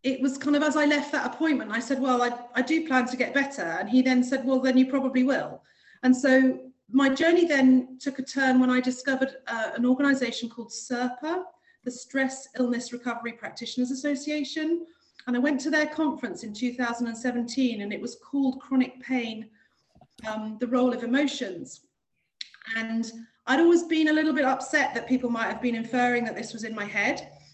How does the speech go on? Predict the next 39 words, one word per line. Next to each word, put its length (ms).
But 100
actually 460
in 140
that 360
conference, 580
in 120
that 200
room, 460
there 220
were 460
doctors, 560
medics, 720
all 180
sorts 200
of 80
professionals 520
who'd 160
come 200
in 160
from 160
all 120
over 220
the 80
world 360
to 60
speak. 600
And 100
it 80
was 140
like 160
they 100
got 240
it. 300
It 60
was 120
like 180
they 140
understood 580
it. 380